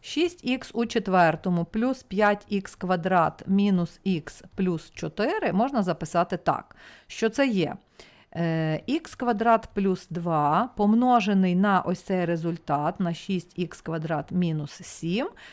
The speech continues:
і ще додати остачу. Додати, я переставлю їх місцями, вісімнадцять мінус ікс.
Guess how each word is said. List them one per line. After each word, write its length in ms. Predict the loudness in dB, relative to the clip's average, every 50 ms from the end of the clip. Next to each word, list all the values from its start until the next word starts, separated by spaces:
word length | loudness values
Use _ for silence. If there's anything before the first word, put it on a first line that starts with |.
| -20 -20 _ _
і 80 | -2 -2
ще 220 | 0 0 0 2
додати 380 | 2 2 4 4 4 4 2 0
остачу. 540 | -4 -4 -2 -2 0 0 0 -2 -6 -6 -4
Додати, 600 | -2 0 2 2 4 4 4 4 2 -2 -2 -4 -6 _ _ _ -20 -16 _ 2
я 160 | 4 4 4
переставлю 480 | 4 2 -2 0 0 0 0 2 0
їх 140 | 0 -2 -2
місцями, 440 | -2 -2 0 0 0 0 2 0 -2
вісімнадцять 720 | -2 -2 -2 0 0 2 2 2 0 -2 -6 -8 -4 -2
мінус 460 | 0 0 2 2 0 0 -2 -4 -6 -8
ікс. 320 | -10 -10 -10 -12 -18